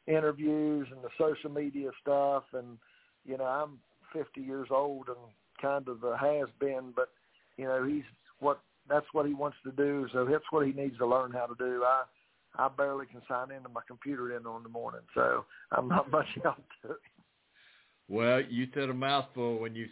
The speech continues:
Speaker 2: said I'm from the nineteenth. <laughs> I'm from that nineteen group also. And, and, and honestly, before this all started, Jason, I didn't even know how to cut a computer on. But you know what?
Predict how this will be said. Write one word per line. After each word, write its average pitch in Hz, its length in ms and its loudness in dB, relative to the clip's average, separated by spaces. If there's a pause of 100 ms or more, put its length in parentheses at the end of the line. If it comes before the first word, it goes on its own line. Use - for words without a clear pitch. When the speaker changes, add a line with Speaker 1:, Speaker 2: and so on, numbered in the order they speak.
Speaker 2:
said 113 200 0
I'm 117 220 -2
from 110 220 -8
the 104 80 -6
nineteenth. 117 840 -2 (680)
<laughs> - 680 -4
I'm 160 240 2
from 151 140 0
that 139 240 2
nineteen 131 600 0
group 131 380 2
also. 127 640 2 (560)
And, 151 200 4
and, 170 220 4
and 156 180 0 (140)
honestly, 165 540 0
before 131 400 -4
this 175 240 -6
all 139 300 2
started, 123 460 2 (540)
Jason, 107 320 -4 (160)
I 180 140 4
didn't 95 240 -6
even 87 160 -10
know 87 120 -6
how 85 140 -6
to 73 60 -12
cut 85 240 -10
a 76 40 -14
computer 80 540 -6 (100)
on. 71 180 -10 (680)
But 113 240 4
you 123 100 4
know 135 160 6
what? 156 440 4